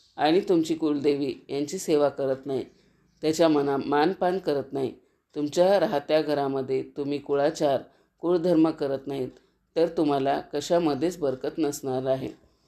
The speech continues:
भलेही तुमच्याकडे पैसा असेल, पण तुमच्याकडे सांसारिक सुख नसेल, तुमचे मुलं वाईट वळणाला लागलेले असतील,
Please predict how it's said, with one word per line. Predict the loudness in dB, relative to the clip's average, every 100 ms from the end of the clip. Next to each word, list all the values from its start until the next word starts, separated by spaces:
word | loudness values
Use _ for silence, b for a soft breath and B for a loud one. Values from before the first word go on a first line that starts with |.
| _ _
भलेही | 2 4 6 2 0 0
तुमच्याकडे | 0 0 0 0 0
पैसा | 0 0 -2 4 4
असेल, | 4 2 -6 -8 _ _ _ _ _ _ 0
पण | 2 2 -4 -8
तुमच्याकडे | -4 0 2 2 2 2
सांसारिक | 2 -2 -2 0 0 0
सुख | -4 -6 -4
नसेल, | -4 -4 -8 -10 _ _ _ _ _ _
तुमचे | -4 0 4 6
मुलं | 4 2 2
वाईट | 2 2 0 0
वळणाला | 0 0 -2 -2
लागलेले | -2 -2 -4 -2
असतील, | -2 -4 -10 -12